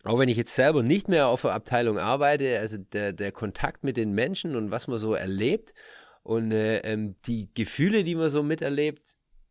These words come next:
die, die, die prägen einen und die, die sind auch echt wunderschön. Also sowas,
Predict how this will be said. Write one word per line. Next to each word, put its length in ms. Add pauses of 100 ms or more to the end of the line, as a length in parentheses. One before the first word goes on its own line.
(180)
die, 580
die, 240
die 200
prägen 520
einen 280
und 180
die, 240
die 140
sind 180
auch 200
echt 220
wunderschön. 460 (240)
Also 220 (220)
sowas, 420